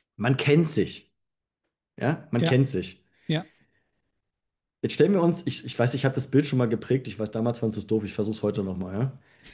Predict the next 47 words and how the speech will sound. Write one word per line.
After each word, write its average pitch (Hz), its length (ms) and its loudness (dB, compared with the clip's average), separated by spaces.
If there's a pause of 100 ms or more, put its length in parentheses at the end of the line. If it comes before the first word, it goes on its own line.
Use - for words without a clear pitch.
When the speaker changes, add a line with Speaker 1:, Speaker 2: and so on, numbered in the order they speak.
Speaker 2:
<laughs> - 300 -4 (260)
Speaker 1:
Jetzt 123 120 2
stellen 147 260 6
wir, 185 260 4
jetzt 139 140 0
stellen 151 200 4
wir 165 120 -2
uns 147 180 0
vor, 180 400 0
du 135 160 -2
hast 151 220 -2 (120)
alle 175 280 2
im 147 160 -2
Blick, 139 260 0
du 120 100 -6
siehst, 123 300 -4
sitzt 185 320 -4
da 190 100 2
oben 165 280 2
auf 139 160 -2
deinem 117 180 2
Turm, 185 320 4
ich 156 140 -2
hab's 110 100 -8
damals 117 240 -4
ein - 40 -10
bisschen 110 160 -8
anders 131 140 -4
beschrieben, 139 280 -2
damals 113 260 2
war's 107 140 -2
noch 104 80 -6
die 110 100 -4
Gehirnzentrale, 135 640 0
ja, 113 80 0
aber 135 120 2
jetzt 120 100 0
stell 143 100 0
dir 151 80 2
mal 147 60 -6
vor, 151 100 0
du 151 80 2
sitzt - 260 -4
auf 131 80 -6
so 135 120 -4
einem 120 80 -2
Turm, 190 420 2